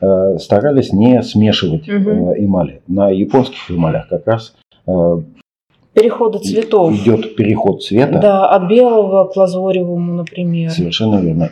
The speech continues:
Speaker 1: И здесь, э, в, э, в качестве вот этих вот перегородочек, э, выступает серебро.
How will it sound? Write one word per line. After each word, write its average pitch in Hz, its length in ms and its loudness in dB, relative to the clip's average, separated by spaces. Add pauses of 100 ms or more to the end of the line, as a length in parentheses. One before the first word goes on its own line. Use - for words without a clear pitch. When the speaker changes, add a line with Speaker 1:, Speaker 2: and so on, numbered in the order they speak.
Speaker 1:
И 110 160 2
здесь, 156 460 -2 (260)
э, - 60 0
в, 92 360 0
э, 98 340 0
в - 180 -18
качестве 85 440 -2
вот 92 180 -2
этих 78 280 -6
вот 80 140 -8
перегородочек, 104 800 -4 (440)
э, - 60 -4
выступает 92 1040 -2
серебро. - 580 -4